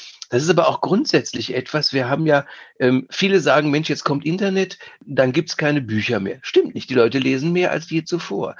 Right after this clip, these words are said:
Die Leute haben gesagt, „Ja, wenn die nur noch E-Mailen und chatten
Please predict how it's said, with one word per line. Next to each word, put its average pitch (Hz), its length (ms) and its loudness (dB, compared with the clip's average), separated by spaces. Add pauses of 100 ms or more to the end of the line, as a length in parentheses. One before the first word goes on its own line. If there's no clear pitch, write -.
(240)
Die 139 60 2
Leute 151 300 6
haben 151 140 0
gesagt, 143 280 -2
„Ja, 139 80 -2
wenn 151 140 2
die 156 80 2
nur 147 160 0
noch 139 240 0
E-Mailen 180 560 2
und 120 160 0
chatten 180 480 -2